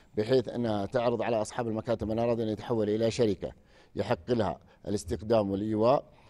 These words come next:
تقوم بتسهيلات، أيضًا تسهيل لهم، آه، عبر، آه، مخاطبة البنوك في تعديل رأس المال، في الأشياء ذي كلها، أو في، آه، تحديد إنشاء، آه، تسهيلة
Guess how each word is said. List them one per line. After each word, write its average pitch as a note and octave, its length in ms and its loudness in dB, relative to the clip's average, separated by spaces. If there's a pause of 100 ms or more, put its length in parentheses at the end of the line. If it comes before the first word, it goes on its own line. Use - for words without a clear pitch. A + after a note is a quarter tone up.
(960)
تقوم B2 360 0
بتسهيلات، A#2 720 0 (400)
أيضًا C#3 420 6 (120)
تسهيل B2 580 2 (140)
لهم، C#3 360 0 (580)
آه، A2+ 180 2
عبر، A#2 500 0
آه، A2 640 -2
مخاطبة A2+ 540 -2
البنوك B2+ 640 0 (320)
في G#2+ 140 -6
تعديل G#2 340 -2
رأس A2 200 -2
المال، C#3 480 0
في G2+ 80 -10
الأشياء A2+ 360 -2
ذي A2+ 120 -2
كلها، B2+ 460 -2
أو D#3+ 280 2 (640)
في، C#3 320 -2
آه، G#2+ 840 0
تحديد C3+ 600 -2
إنشاء، A#2 440 -4 (640)
آه، B2 180 0
تسهيلة A2+ 540 0